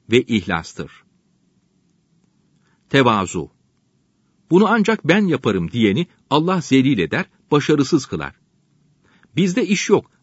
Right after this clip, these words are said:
ama sizinle beraber bu işi başarabiliriz." derse, Cenab-ı Hak onu aziz eder, başarılı kılar. Dua almak.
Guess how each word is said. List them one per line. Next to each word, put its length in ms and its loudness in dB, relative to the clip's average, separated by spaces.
ama 220 0
sizinle 480 0
beraber 480 0
bu 120 -2
işi 260 -4
başarabiliriz." 800 -2
derse, 380 -4
Cenab-ı 380 2
Hak 240 -4
onu 280 0
aziz 320 -2
eder, 260 -2
başarılı 580 0
kılar. 280 -12
Dua 220 4
almak. 600 -6